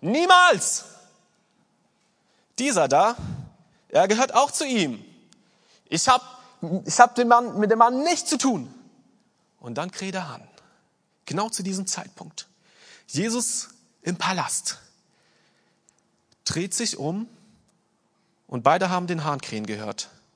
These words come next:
Jesus während seinem Verhör. Und Jesus drehte sich um und sah Petrus an.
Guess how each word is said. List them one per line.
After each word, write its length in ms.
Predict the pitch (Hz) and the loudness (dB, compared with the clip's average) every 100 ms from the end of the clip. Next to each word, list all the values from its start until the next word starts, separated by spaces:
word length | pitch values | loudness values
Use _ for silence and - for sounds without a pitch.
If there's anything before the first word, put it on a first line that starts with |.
| _ | _
Jesus 320 | - 156 170 | -10 -6 -4
während 240 | - 165 170 | -4 -4 -2
seinem 320 | 160 156 135 - _ _ | -2 -4 -6 -14 _ _
Verhör. 540 | - - 113 127 143 147 _ _ _ _ _ _ _ _ _ _ _ _ _ - - - _ _ _ - | -10 -8 -4 -6 -6 -12 _ _ _ _ _ _ _ _ _ _ _ _ _ -20 -20 -20 _ _ _ -4
Und 160 | 147 | -2
Jesus 300 | 135 247 254 | 0 -2 -4
drehte 280 | - 214 214 | -2 -2 -2
sich 240 | 208 185 | -2 -2
um 160 | - 165 | -2 -2
und 160 | 156 151 | -2 -2
sah 240 | 147 180 | 0 0
Petrus 480 | 185 170 175 170 - | 0 -4 -4 -4 -4
an. 260 | 147 107 | -6 -10